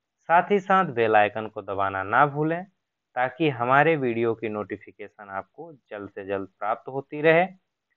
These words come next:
और आपको ज़्यादा से ज़्यादा लाभ प्राप्त हो। आप हमारे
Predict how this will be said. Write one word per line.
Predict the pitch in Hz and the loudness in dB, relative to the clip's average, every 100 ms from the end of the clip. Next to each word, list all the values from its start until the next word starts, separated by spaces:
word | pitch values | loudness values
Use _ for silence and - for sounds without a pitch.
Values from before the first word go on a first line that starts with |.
| - | -12
और | 117 - | -10 6
आपको | 113 127 - _ _ _ _ 101 | 8 8 6 _ _ _ _ -6
ज़्यादा | 101 98 104 | -2 2 2
से | - 98 | 0 0
ज़्यादा | 98 95 | 2 2
लाभ | 95 104 131 - | 4 8 8 8
प्राप्त | 147 151 151 | 6 8 6
हो। | 160 175 202 _ _ _ _ _ _ _ _ _ _ _ _ 139 | -2 -2 -6 _ _ _ _ _ _ _ _ _ _ _ _ 10
आप | 185 220 185 | 10 10 6
हमारे | 147 120 113 117 135 | 6 8 8 4 0